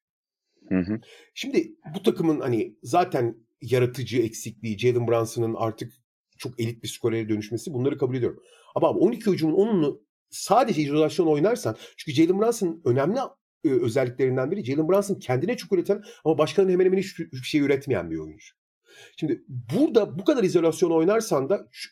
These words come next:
Speaker 2: yani çok fazla tek yönlü oluyorsun. Ve Nikola Batum orayı çok iyi,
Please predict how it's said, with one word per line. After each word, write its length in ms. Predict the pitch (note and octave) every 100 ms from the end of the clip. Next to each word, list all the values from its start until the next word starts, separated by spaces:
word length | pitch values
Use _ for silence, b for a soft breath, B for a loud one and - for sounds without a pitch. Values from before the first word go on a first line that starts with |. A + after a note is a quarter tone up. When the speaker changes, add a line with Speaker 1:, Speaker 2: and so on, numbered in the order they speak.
| -
Speaker 2:
yani 280 | D3+ D3 B2 B B _ -
çok 420 | - - C4+ G3+
fazla 380 | - D#3+ C#3 C3+
tek 280 | D3 B2+ -
yönlü 280 | G2+ F#2+ F#2
oluyorsun. 500 | D#2+ D2 - - _ B B -
Ve 60 |
Nikola 460 | A#3 B2 - F#3+ F#3+
Batum 220 | F#3+ G#3
orayı 200 | F#3 F#3
çok 200 | G3+ G#2
iyi, 120 | G#2+